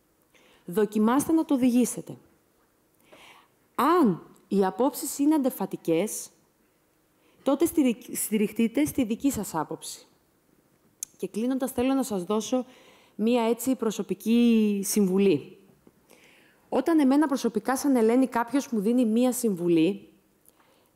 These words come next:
πάντα σκέφτομαι γιατί. Σκέφτομαι γιατί αυτή, γιατί αυτό που μου λέει είναι μια καλή συμβουλή. Αν οι εξηγήσεις που μου δίνει είναι όντως καλές,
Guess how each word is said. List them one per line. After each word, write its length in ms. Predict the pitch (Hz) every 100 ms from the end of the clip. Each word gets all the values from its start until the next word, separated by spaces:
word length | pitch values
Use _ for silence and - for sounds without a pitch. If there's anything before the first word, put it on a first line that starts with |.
| -
πάντα 280 | 269 294
σκέφτομαι 480 | 302 - 269 330 311
γιατί. 560 | 277 220 214 247 185 120 - _ _ _ _ _ _ - _ _ _ _ _ _
Σκέφτομαι 540 | - - 254 254 294
γιατί 520 | 294 202 214 226 320 294
αυτή, 640 | 226 - 214 202 160 -
γιατί 360 | - 190 196 311
αυτό 260 | 294 -
που 120 | 240 220
μου 160 | 202
λέει 280 | 202 185 180
είναι 220 | - 196 175
μια 180 | 175
καλή 300 | 180 180 165
συμβουλή. 580 | 160 - 147 147 135 135 - _ _ _ _ _ _ _ _ _ _ _ _ _ -
Αν 240 | 220 330
οι 80 | 403
εξηγήσεις 600 | 403 - 262 269 330 339
που 100 | -
μου 180 | 269 226
δίνει 540 | 190 220 196 208 262 -
είναι 280 | 269 294
όντως 340 | 277 302 277 -
καλές, 720 | - 170 160 151 208 -